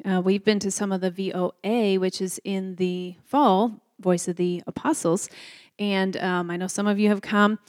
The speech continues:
not many of you. So we're saying, "You know what? We're kind of tired of just going us, that you guys need to come. Pray into, 'God, should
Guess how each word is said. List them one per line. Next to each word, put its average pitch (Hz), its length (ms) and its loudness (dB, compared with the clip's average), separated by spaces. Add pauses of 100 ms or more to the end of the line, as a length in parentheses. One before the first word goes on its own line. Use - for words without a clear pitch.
(260)
not 185 180 0
many 262 280 8
of 202 120 2
you. 160 200 -2
So 202 220 4
we're 254 280 4
saying, 240 400 0
"You 220 80 2
know 220 140 2
what? 220 440 0
We're 208 200 -2
kind 214 200 -4
of 190 120 -2
tired 208 340 2
of 180 140 2
just 208 400 2
going 208 360 -2
us, 202 520 -2
that 180 280 -4
you 196 220 4
guys 226 360 0
need 214 140 0
to 220 80 2
come. 214 400 -2
Pray 233 340 2
into, 220 720 6
'God, 202 340 4
should 214 340 8